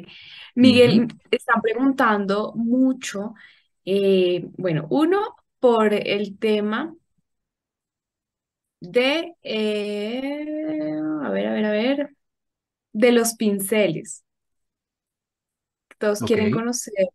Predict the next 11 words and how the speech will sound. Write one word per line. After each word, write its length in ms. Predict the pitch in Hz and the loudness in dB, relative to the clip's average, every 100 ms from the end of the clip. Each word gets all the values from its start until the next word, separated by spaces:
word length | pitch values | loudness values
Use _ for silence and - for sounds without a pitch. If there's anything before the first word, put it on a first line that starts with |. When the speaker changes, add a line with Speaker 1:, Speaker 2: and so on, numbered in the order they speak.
| _ _ | _ _
Speaker 1:
em, 1000 | 202 202 196 196 196 196 202 196 190 - 110 | -8 -6 -4 -6 -6 -6 -6 -4 -4 0 2
de 140 | 104 | 4
Speaker 2:
Sí, 100 | 113 | 2
los 160 | 190 - | 0 0
Speaker 1:
pronto 60 | 185 | 0
los 200 | 202 127 | 0 -2
Speaker 2:
pinceles. 280 | 196 - | -4 -4
Speaker 1:
nombres 480 | 202 - 262 349 - _ | -10 -4 -4 -4 -12 _
Speaker 2:
Claro. 360 | 110 151 117 - | -4 -4 -4 -4
Speaker 1:
de 160 | 214 226 | -2 0
los 180 | 214 | 0